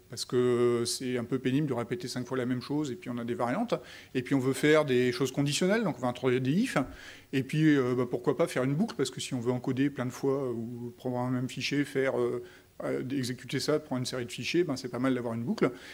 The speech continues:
Et, euh, rapidement, ben, on se retrouve avec un langage qui est Turing complet. D'accord ? Alors, c'est pas toujours le cas, mais c'est une évolution assez standard. Et donc, euh, les D S L é-, évoluent parce que on, on, on a tendance à y ajouter de nouvelles,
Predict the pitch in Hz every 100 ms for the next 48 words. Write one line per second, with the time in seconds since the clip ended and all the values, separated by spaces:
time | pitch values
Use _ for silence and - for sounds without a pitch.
0 | - - 151 165 160 135 131 127 123 127
1 | 127 127 127 123 147 131 135 180 135 139
2 | 147 156 143 127 127 165 - 147 139 135
3 | 120 - - - _ _ _ - - -
4 | - _ - - - 123 - - - -
5 | - - - - - - - - - 127
6 | 131 135 190 240 202 147 180 175 160 151
7 | 139 147 - 151 147 139 147 131 120 139
8 | 151 160 143 - - 165 165 165 165 185
9 | 180 156 - 170 - 160 170 196 254 151
10 | - 165 175 220 - - - 151 160 160
11 | 165 165 170 156 160 170 175 - 151 147
12 | 165 151 147 147 - 180 165 151 143 151
13 | 170 175